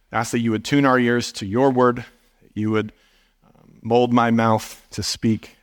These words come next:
as you speak. We love you. We give this time to you. In your name we pray. Amen. Have you guys ever noticed how many gyms there are in our city?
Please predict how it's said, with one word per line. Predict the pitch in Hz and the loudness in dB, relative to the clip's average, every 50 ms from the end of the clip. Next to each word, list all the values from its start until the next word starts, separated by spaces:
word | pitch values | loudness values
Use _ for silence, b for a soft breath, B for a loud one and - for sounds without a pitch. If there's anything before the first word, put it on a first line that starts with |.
| - | -10
as | 107 101 95 | -10 -6 -4
you | 110 113 113 | -2 -2 -2
speak. | 110 - - - 107 101 - - - _ _ _ _ _ _ _ _ - | -2 -4 -4 -4 -4 -4 -4 -10 -20 _ _ _ _ _ _ _ _ -4
We | 110 | 0
love | 117 123 123 120 | 2 2 2 2
you. | 123 123 123 123 113 - | 0 0 0 0 -2 -4
We | 123 117 | -8 -4
give | 110 120 110 | -2 -2 -2
this | 113 - - | -4 -4 -4
time | 123 113 110 | -2 -2 0
to | 110 | 0
you. | 110 | 0
In | 110 | 0
your | 110 110 | 0 2
name | 120 135 | 2 2
we | 147 | 2
pray. | 131 - 123 104 - - _ - - | 2 2 0 0 -2 -4 _ -16 -12
Amen. | 110 104 101 104 104 - _ _ _ _ _ _ _ _ _ _ _ _ _ _ _ _ _ _ _ _ b b b b b b b b b b b b b b b b | -10 -8 -8 -8 -10 -14 _ _ _ _ _ _ _ _ _ _ _ _ _ _ _ _ _ _ _ _ b b b b b b b b b b b b b b b b
Have | 190 190 | -2 0
you | 214 196 | 2 2
guys | 208 240 381 339 320 | 4 4 4 4 4
ever | 285 220 226 208 | 4 4 4 2
noticed | 185 170 170 170 175 170 170 160 - - - - | 2 2 4 4 4 4 4 2 2 -2 -10 -12
how | - - - 180 170 175 180 180 | -8 -4 -2 2 2 2 2 2
many | 170 165 165 170 170 165 156 151 131 | 2 2 0 2 2 2 2 2 0
gyms | 107 101 117 147 156 165 170 170 160 135 127 | -2 -2 0 0 2 2 0 0 -2 0 0
there | 139 139 135 135 131 | 2 2 4 2 2
are | 131 135 139 139 139 | 4 4 4 4 2
in | 135 131 127 | 2 0 0
our | 123 117 117 | 0 0 0
city? | - - - 147 131 117 101 92 90 | -2 -2 -2 -2 -2 -2 -2 -8 -10